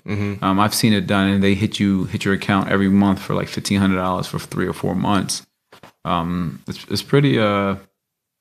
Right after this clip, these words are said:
Speaker 1: Savage. <laughs>
Speaker 2: Yeah, yeah. I mean, I'm trying to be nice about it, but
Speaker 1: Nah,
Speaker 2: yeah.
Speaker 1: man, I just, like, it's just, like, it, like, here's the thing. You, you know, like, you know, it's not a game when you hear these commercials, like,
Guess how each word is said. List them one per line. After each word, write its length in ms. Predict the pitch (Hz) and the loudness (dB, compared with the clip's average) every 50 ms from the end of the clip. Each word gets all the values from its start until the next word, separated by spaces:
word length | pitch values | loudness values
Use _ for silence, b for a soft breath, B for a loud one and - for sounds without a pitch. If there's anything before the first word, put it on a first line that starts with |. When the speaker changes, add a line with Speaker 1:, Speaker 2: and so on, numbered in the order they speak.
| _ - | _ -20
Speaker 1:
Savage. 800 | - - - - - - 92 87 87 87 87 85 - - - - - - | -14 -10 -8 -4 -2 0 0 -2 -2 -6 -10 -8 -8 -8 -8 -8 -6 -4
<laughs> 140 | - - | -2 0
Speaker 2:
Yeah, 160 | 110 120 107 - | 0 0 0 0
yeah. 400 | - 123 123 120 110 104 104 104 | 0 2 2 2 2 2 2 0
I 40 | 104 | 0
mean, 100 | 110 117 | 0 2
I'm 160 | 117 127 127 | 2 2 2
trying 160 | - - 160 151 | 2 2 2 2
to 100 | 135 127 | 2 2
be 60 | 135 | 2
nice 300 | 131 135 135 135 - 131 | 4 4 4 4 2 0
about 260 | 113 104 123 117 113 | 0 2 2 4 4
it, 80 | 113 92 | 2 2
but 80 | - | 2
Speaker 1:
Nah, 220 | - - - 190 156 | 4 4 4 4 4
Speaker 2:
yeah. 60 | 143 | 2
Speaker 1:
man, 220 | 139 135 131 131 | 2 4 4 4
I 160 | 139 139 143 139 | 4 4 2 2
just, 220 | 139 147 139 120 | 0 -4 -4 0
like, 180 | 147 147 139 131 | 2 2 4 4
it's 160 | 135 135 139 | 2 -2 -4
just, 140 | 147 135 - | -6 -2 0
like, 140 | 143 135 123 | 0 0 0
it, 160 | 127 135 127 | 0 -2 -2
like, 460 | 127 135 131 131 - 104 - - - | 0 0 0 0 -2 -6 -8 -8 -6
here's 240 | 127 160 220 247 208 | -2 0 2 2 0
the 80 | 180 | 0
thing. 320 | 165 180 165 139 120 110 113 | 0 0 0 0 0 -2 -6
You, 160 | 117 - - - | -6 -8 -10 -8
you 180 | 147 170 208 | -6 -6 -4
know, 540 | 247 202 175 175 175 175 170 160 156 160 156 B B B B B B B B B B B B | -2 0 2 4 4 4 4 4 0 -2 -6 B B B B B B B B B B B B
like, 280 | - 113 110 107 104 | -2 0 0 0 0
you 100 | 113 123 | 0 -2
know, 200 | 127 123 120 113 | 0 0 0 0
it's 200 | - - 135 131 | 0 -2 -4 -2
not 280 | 117 120 127 135 135 143 | -2 0 2 2 2 2
a 40 | 135 | -2
game 680 | 101 92 110 120 135 139 143 143 139 139 139 - - 104 | -4 -2 -2 0 2 2 2 2 0 -2 -4 -6 -6 -4
when 160 | 107 104 104 | -4 -4 -4
you 140 | 107 113 110 | -4 -4 -6
hear 220 | 98 107 117 123 | -4 -4 -2 -2
these 280 | 120 113 110 104 - - | 0 -2 -2 -4 -6 -8
commercials, 560 | - 110 107 104 98 - 104 98 95 90 92 | -6 -4 -4 -4 -4 -6 -6 -6 -6 -6 -6
like, 400 | 98 101 98 95 90 - - _ | -4 -4 -4 -4 -6 -10 -16 _